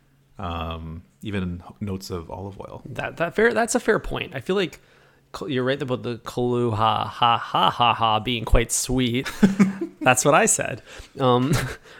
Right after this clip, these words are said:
Speaker 2: <laughs> it's really had a, a, a nice brand glow up recently, hey? Like, I remember taking a Kahlua bottle off the shelf recently and admiring the branding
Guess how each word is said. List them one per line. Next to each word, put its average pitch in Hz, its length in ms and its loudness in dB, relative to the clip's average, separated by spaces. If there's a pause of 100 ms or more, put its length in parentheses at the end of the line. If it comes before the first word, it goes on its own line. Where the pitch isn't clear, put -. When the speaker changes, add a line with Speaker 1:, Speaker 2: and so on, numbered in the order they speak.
(280)
Speaker 2:
<laughs> - 20 -4 (1160)
it's 190 240 6
really 311 160 6
had 233 120 6
a, 113 140 4 (180)
a, 135 180 0 (120)
a 131 80 4
nice 131 420 2
brand 113 640 -2
glow 110 360 0
up - 220 -2 (120)
recently, 107 500 -4
hey? 151 300 0
Like, 151 320 2
I 139 60 2
remember 165 500 4 (240)
taking 139 520 2 (180)
a 127 80 0
Kahlua 131 460 4
bottle 110 340 2
off 107 160 -2
the 113 80 -6
shelf - 380 -4 (160)
recently 107 580 -8 (320)
and 123 260 -2
admiring 143 540 2
the 143 60 0
branding 175 640 -4